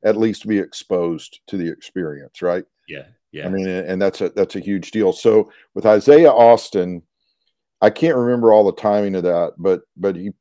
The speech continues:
Speaker 1: he played one year at Baylor, if I remember correctly,
Speaker 2: Yeah, he
Speaker 1: right?
Speaker 2: played two, he played two years at Baylor.
Speaker 1: Two
Speaker 2: He
Speaker 1: years at
Speaker 2: was,
Speaker 1: Baylor.
Speaker 2: he, yeah, and he was, he was, he was on track to be a lottery pick.
Speaker 1: Yeah.
Speaker 2: Um,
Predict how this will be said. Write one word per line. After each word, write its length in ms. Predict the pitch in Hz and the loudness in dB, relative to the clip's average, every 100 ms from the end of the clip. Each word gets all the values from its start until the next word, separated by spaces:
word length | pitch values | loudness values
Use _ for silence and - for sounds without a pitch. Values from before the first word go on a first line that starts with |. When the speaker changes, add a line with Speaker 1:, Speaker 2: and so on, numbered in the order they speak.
| - | -12
Speaker 1:
he 100 | 107 | -12
played 320 | - 135 110 | 0 2 2
one 200 | 113 139 | -2 -2
year 180 | 123 98 | -2 -2
at 140 | 80 | 0
Baylor, 480 | 104 95 82 69 - | 0 0 -2 -6 -10
if 180 | 95 - | -10 -4
I 60 | 95 | -2
remember 420 | 90 85 85 80 | -2 -6 -10 -10
correctly, 460 | - 78 - - - | -8 -8 -8 -14 -6
Speaker 2:
Yeah, 140 | 82 | -4
he 60 | - | -2
Speaker 1:
right? 120 | - | -2
Speaker 2:
played 200 | 156 - | -2 -2
two, 200 | - 160 | -4 -4
he 160 | 120 147 | -4 -4
played 260 | 160 135 | -2 -2
two 140 | - 147 | -2 -2
years 260 | 139 110 | -2 -4
at 100 | 110 | -6
Baylor. 260 | 107 104 107 | -4 -2 2
Speaker 1:
Two 80 | 135 | 4
Speaker 2:
He 40 | |
Speaker 1:
years 180 | 139 113 | 4 4
at 60 | 104 | 2
Speaker 2:
was, 80 | 110 | 2
Speaker 1:
Baylor. 240 | 101 92 | 2 -2
Speaker 2:
he, 100 | - - | -6 -16
yeah, 180 | 101 104 - | -10 -10 -10
and 120 | 101 | -12
he 100 | 123 | -12
was, 280 | 117 110 - | -12 -12 -12
he 180 | 135 156 | -12 -10
was, 240 | 135 - | -12 -14
he 160 | 135 165 | -12 -10
was 180 | 147 120 | -10 -12
on 160 | 110 | -14
track 300 | - 98 98 | -12 -14 -14
to 60 | 107 | -16
be 120 | 98 | -14
a 60 | 90 | -12
lottery 360 | 90 92 90 | -10 -10 -12
pick. 320 | 82 90 - _ _ _ | -12 -12 -12 _ _ _
Speaker 1:
Yeah. 260 | 98 95 87 | 0 0 -2
Speaker 2:
Um, 160 | 87 | -10